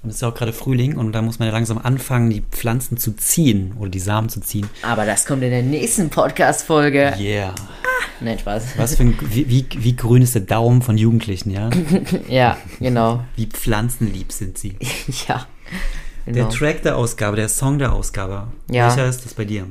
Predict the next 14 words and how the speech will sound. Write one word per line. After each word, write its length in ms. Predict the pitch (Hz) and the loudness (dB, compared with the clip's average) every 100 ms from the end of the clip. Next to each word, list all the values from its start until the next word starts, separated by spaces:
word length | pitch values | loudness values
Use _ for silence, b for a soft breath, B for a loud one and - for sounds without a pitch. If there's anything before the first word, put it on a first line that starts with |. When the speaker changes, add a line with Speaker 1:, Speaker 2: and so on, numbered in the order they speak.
| 98 | -6
Speaker 2:
Äh, 360 | 123 120 117 117 117 | 0 2 4 2 -2
Dior 540 | 123 120 120 123 131 151 | 0 4 6 4 2 -2
von 300 | - 120 117 | -6 -4 -4
Pop 200 | - 123 | -4 -6
Smoke 380 | - 127 131 - - - - | -4 -4 -4 -8 -20 -16 -8
habe 220 | 113 120 | -4 -2
ich 340 | 113 - - - - | -4 -10 -16 -20 -8
in 100 | 127 | -4
den 100 | 120 | -2
letzten 340 | 117 113 - | -4 -6 -8
Tagen 320 | 117 117 113 110 | -4 -2 -2 -2
immer 180 | 117 | -2
wieder 160 | 113 113 | 0 -2
gepumpt. 460 | 117 - 117 120 | -4 -6 -4 -6